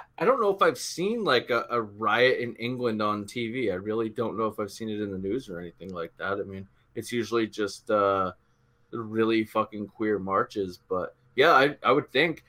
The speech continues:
I mean, I've seen riots in soccer stadiums. Those <laughs> get out of hand, and that is fucking awesome. I love that shit, but I don't know if I've seen one because of soccer in the streets. I mean,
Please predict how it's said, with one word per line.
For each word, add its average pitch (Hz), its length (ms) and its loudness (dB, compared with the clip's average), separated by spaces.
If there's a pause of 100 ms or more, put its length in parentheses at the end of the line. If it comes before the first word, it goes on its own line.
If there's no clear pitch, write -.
I 175 80 6
mean, 185 100 6
I've 196 180 6
seen 226 220 4
riots 147 460 6
in 117 80 -6
soccer 147 380 0
stadiums. 170 520 0
Those 151 240 6
<laughs> - 120 -4
get 156 120 0
out 143 200 2
of 117 60 -2
hand, 127 240 0
and 107 120 -4
that 120 100 0
is 107 100 -6
fucking 117 460 -6
awesome. 107 400 -2
I 101 60 -2
love 107 300 -4
that 107 200 -4
shit, - 340 -8
but - 200 -6 (240)
I 135 80 6
don't 165 100 8
know 165 80 10
if 151 140 4
I've 127 140 4
seen 147 380 -2
one 117 320 2 (280)
because 131 480 2
of 120 160 0
soccer 120 500 4
in 107 140 -2
the 95 100 -4
streets. 107 480 -4
I - 20 -4
mean, 107 220 -6